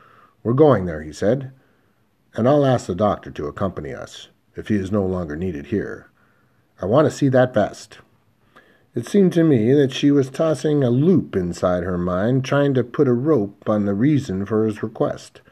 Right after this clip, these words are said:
At first I thought, just for a minute, that she might have done the shooting herself. Now I was not sure. John Blake did think so.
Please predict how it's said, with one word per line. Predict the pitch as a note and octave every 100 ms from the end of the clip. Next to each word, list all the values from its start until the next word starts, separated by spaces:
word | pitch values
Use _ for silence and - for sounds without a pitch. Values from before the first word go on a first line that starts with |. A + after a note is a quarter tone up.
| _ _ _
At | B2+ B2+
first | E3+ D3+
I | D3 C3
thought, | C#3 D#3 - - _ _ _ -
just | D3 C3+
for | - A2
a |
minute, | A#2+ C#3 F#2+ A#2+ - _ _ _ _ -
that | A#2+ A2+
she | - C3+
might | C#3+ C3
have | G2+
done | A2+
the | G#2
shooting | - B2+ G#2+
herself. | D#2+ - D3+ - - - - _ _ _ -
Now | B2 A2 G2+
I | G#2+
was | F2+
not | A2 G#2+
sure. | - G2+ D#2 - - _ _ _ - _ -
John | C3 D3 A2+
Blake | G#2+ G#2 - -
did | G2 C3 - -
think | D#2+ D2+
so. | - -